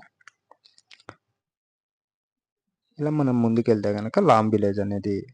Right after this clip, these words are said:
ఎంటర్ అవుతామండి. ఇది వచ్చేసి జొన్నల-, జొన్నలగడ్డ రోడ్డు. జొన్నలగడ్డ to కంతేరు అనమాట.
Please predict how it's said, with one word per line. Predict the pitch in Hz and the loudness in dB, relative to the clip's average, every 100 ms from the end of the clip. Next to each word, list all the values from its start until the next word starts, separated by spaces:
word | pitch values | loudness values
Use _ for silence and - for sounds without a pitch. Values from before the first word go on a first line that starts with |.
| _ | _
ఎంటర్ | 107 95 107 | -8 -2 -2
అవుతామండి. | 101 98 101 190 - _ _ - _ | -2 -8 -6 -6 -8 _ _ -20 _
ఇది | 151 | 4
వచ్చేసి | 147 156 143 | 6 4 -2
జొన్నల-, | 127 127 110 110 127 | 2 2 4 0 2
జొన్నలగడ్డ | 123 110 107 101 98 | 2 2 0 -2 -4
రోడ్డు. | 98 92 101 214 - _ _ _ 131 | -4 -4 0 0 -2 _ _ _ -4
జొన్నలగడ్డ | 143 151 165 170 156 151 | -2 0 0 0 2 0
to | 156 220 330 - | 4 6 4 4
కంతేరు | 139 127 123 98 98 | 2 4 4 4 0
అనమాట. | 98 104 104 | -4 -8 0